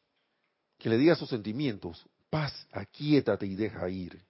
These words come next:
Deja ir eso. Yo no tengo que rendirle cuentas a ningún Rex Mundi,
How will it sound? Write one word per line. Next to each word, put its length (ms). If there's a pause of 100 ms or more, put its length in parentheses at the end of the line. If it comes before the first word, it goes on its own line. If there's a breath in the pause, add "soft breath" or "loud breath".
(880 soft breath)
Deja 320
ir 180
eso. 340 (3500)
Yo 120
no 80
tengo 180
que 140
rendirle 480
cuentas 400
a 40
ningún 360
Rex 200
Mundi, 520